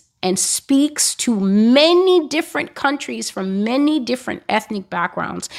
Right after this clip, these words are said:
and he brings a good deal home for his nation. But America, the Lord says, does not use diplomacy. She simply uses force. She uses blunt force. She uses covert force.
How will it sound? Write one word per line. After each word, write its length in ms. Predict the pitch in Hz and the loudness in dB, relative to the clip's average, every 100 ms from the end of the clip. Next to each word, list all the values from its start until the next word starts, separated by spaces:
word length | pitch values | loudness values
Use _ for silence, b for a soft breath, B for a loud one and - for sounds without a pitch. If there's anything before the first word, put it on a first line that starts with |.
| B B | B B
and 140 | 208 | 0
he 80 | 220 | 0
brings 400 | 185 233 277 - | 0 -2 -2 -2
a 80 | 185 | -6
good 320 | 151 190 180 | -4 -6 -4
deal 220 | - 165 | -4 -4
home 460 | 160 - 175 170 - B B | -4 -8 -10 -10 -12 B B
for 160 | 185 | -4
his 220 | 185 180 | -2 -2
nation. 520 | 180 175 175 - - 180 B B | -2 -2 -2 -6 -10 -16 B B
But 140 | - | -6
America, 540 | - 208 220 269 285 190 | 0 2 2 0 0 -4
the 120 | 175 | -4
Lord 240 | 175 170 | -4 -4
says, 300 | 180 175 170 | -6 -6 -6
does 180 | - 214 | -6 -6
not 220 | 247 220 | -2 -2
use 460 | 190 170 220 302 311 | -2 -4 -2 -2 -4
diplomacy. 640 | - 170 156 156 - - | -8 -8 -8 -8 -10 -12
She 180 | - 170 | -10 -8
simply 420 | - - 247 247 | -6 -4 -4 -2
uses 560 | 247 208 214 202 190 - _ | -2 0 -2 -4 -6 -8 _
force. 640 | _ - 190 175 - - - | _ -6 -2 -2 -2 -6 -6
She 160 | - | -10
uses 380 | 160 151 - - - - | -8 -8 -8 -10 -12 -2
blunt 320 | 190 226 - | 2 2 0
force. 400 | - 208 196 - B B | -4 -4 -4 -8 B B
She 160 | - | -8
uses 380 | 208 202 196 185 B B | -4 -4 -4 -8 B B
covert 460 | - 269 240 226 - | 2 4 4 -4 -6
force. 360 | 196 180 180 | -8 -6 -8